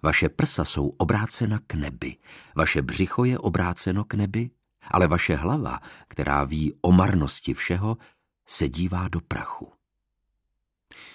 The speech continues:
Šli zpátky tou stejnou alejí soch, kde se potkali. Useknuté hlavy slavných mrtvých byly posazeny na sloupy a tvářily se nesmírně pyšně.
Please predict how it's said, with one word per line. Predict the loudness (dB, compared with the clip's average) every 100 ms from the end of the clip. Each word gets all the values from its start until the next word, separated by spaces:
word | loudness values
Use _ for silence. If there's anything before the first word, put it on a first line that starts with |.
| -20 _ _ _ _ _ _ _
Šli | -6 2 2
zpátky | 2 0 0 0 0
tou | 0 2 2 0
stejnou | -2 0 2 4 2 0 0
alejí | 0 0 0 -2
soch, | -2 0 0 -2 -4
kde | -4 -4
se | -4
potkali. | -4 -6 -8 -8 -8 -12 -16 _ _ _ _ _ _ -8
Useknuté | -4 0 0 2 0 0 0
hlavy | 0 0 0
slavných | 0 0 0 -2
mrtvých | -4 -2 0 0 -2 -12 -18 -2
byly | 0 0
posazeny | -2 -4 -2 0 2 2
na | 0
sloupy | -2 0 0 0 -4
a | -4
tvářily | -4 -2 -2 -4 -4
se | -4 -4
nesmírně | -4 -4 -4 -2 -2 -2 -4 -6
pyšně. | -8 -6 -6 -8